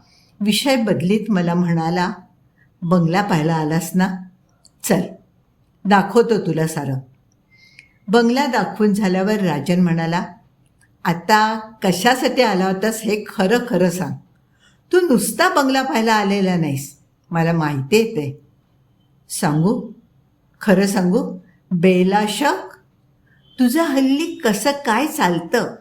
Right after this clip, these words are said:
हे पाहण्याच्या जिज्ञासेने आलोय." राजनला ह्याची कल्पना होती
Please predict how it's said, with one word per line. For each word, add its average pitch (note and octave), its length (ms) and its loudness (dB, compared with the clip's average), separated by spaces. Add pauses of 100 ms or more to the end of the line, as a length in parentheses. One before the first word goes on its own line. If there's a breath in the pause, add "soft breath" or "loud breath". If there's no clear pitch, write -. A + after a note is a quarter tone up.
(480)
हे C#4 60 2
पाहण्याच्या G#3+ 640 0 (200)
जिज्ञासेने G3 720 0
आलोय." C#3+ 300 -2 (1040 soft breath)
राजनला E4 480 2
ह्याची C#4 280 -2
कल्पना A3+ 500 0 (140)
होती F3 580 -2